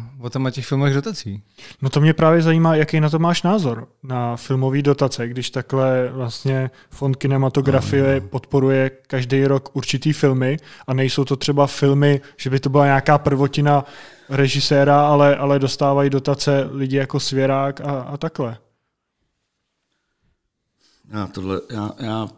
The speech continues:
Speaker 3: já, já, já ne-, já, já nevím, já fakt o tom neumím... Já si nejsem jistý, že kdybych tu možnost měl, že ji nevyužiju. Jo, třeba.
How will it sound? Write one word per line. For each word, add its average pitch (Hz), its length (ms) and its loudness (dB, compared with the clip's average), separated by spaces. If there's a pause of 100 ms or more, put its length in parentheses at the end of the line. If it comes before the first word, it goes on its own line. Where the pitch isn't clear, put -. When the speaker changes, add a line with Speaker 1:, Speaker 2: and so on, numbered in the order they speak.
(1300)
Speaker 3:
já, 113 220 -2
já, 117 300 0
já 143 140 2
ne-, 170 120 2
já, 147 140 2
já 147 180 4
nevím, 135 260 2
já 120 120 0
fakt - 260 -4
o 143 80 -4
tom 143 240 -2
neumím... 139 460 0 (2000)
Já 117 120 0
si 156 140 0
nejsem 151 300 2
jistý, 104 260 0
že 110 100 -6
kdybych 127 220 -4
tu 143 120 -4
možnost 139 340 -2
měl, 110 220 -2
že 113 80 -4
ji 117 60 -2
nevyužiju. 87 560 -4 (760)
Jo, 90 160 -6
třeba. 69 320 -12